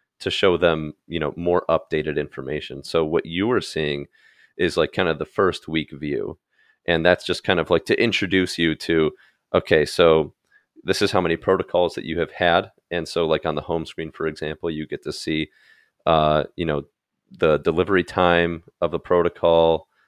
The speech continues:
uh, what the protocol was, um,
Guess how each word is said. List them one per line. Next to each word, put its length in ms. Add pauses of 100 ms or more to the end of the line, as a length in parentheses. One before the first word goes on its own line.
(240)
uh, 360
what 240
the 60
protocol 580
was, 600 (480)
um, 520